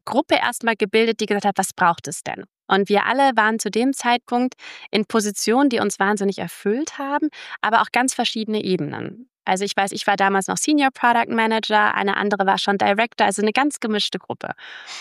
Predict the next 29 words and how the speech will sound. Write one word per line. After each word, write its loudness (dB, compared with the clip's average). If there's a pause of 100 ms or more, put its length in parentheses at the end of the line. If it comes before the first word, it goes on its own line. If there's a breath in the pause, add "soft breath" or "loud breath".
(120 loud breath)
Und 2
dann 2
haben 4
wir 0
gesagt, 0 (200)
"Okay, 2 (280)
wo -4
wollen 4
wir 2
hin? 6
Was 0
braucht 0
es?" -2
Wir 0
hatten 0
alle 0
das 0
Gefühl, -2
dass 0
es -4
mehr 4
Aufklärung 0
braucht -2 (640 loud breath)
und 0 (100)
weniger, 2 (280)
wir -2
brauchen 0
einen -2
Opferverband. -6